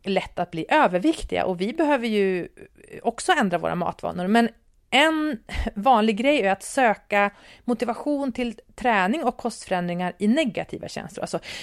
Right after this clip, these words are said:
"Jag känner mig så ful och så sunkig och fet och karaktärslös, så här, jag måste göra, ta tag i det här." Och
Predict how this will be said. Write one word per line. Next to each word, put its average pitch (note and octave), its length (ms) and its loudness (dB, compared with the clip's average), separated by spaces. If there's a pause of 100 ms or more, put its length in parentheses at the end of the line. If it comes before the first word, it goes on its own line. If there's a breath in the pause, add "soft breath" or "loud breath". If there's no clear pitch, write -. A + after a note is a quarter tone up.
(140 loud breath)
"Jag - 80 -4
känner - 120 4
mig D#4+ 200 2
så - 0 -
ful D#4 580 2
och D4 60 -4
så D4 100 -4
sunkig D4+ 600 -2
och C4+ 80 -4
fet C#4+ 480 -4
och - 60 -8
karaktärslös, C4 1080 0
så A#3+ 60 2
här, F#3+ 120 4 (320 loud breath)
jag B3+ 80 0
måste C4 200 -2
göra, B3+ 140 0
ta C4 140 -6
tag B3+ 220 2
i - 20 -2
det A3+ 60 0
här." F#3 240 2
Och - 200 -8